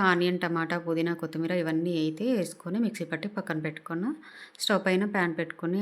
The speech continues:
ఆయిల్ వేసుకొని పోపు గింజలు, ఆనియన్, పచ్చిమిర్చి, కరివేపాకు అయితే వేసుకొని కొద్దిగా పసుపు కూడా వేసుకొని ఇంక ఇవైతే ఫ్రై చేసుకోవాలి ఆనియన్స్.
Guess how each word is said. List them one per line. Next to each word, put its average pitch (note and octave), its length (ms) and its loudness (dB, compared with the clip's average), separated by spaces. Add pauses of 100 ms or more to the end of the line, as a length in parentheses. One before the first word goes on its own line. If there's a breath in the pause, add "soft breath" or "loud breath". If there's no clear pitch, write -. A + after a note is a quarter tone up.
ఆయిల్ E3 200 0
వేసుకొని D#3+ 460 -2 (460 loud breath)
పోపు F3+ 260 2
గింజలు, F3 280 2 (140)
ఆనియన్, F3 360 4
పచ్చిమిర్చి, E3+ 500 -2
కరివేపాకు E3+ 520 0
అయితే E3 220 -4
వేసుకొని F3 480 -2 (100)
కొద్దిగా G3 340 0
పసుపు F#3 260 -4
కూడా G3 180 2
వేసుకొని F3+ 460 0 (600 loud breath)
ఇంక G#3 100 0 (100)
ఇవైతే F#3 360 4
ఫ్రై A3 120 6 (120)
చేసుకోవాలి D#3+ 560 -2 (140)
ఆనియన్స్. D#3 420 0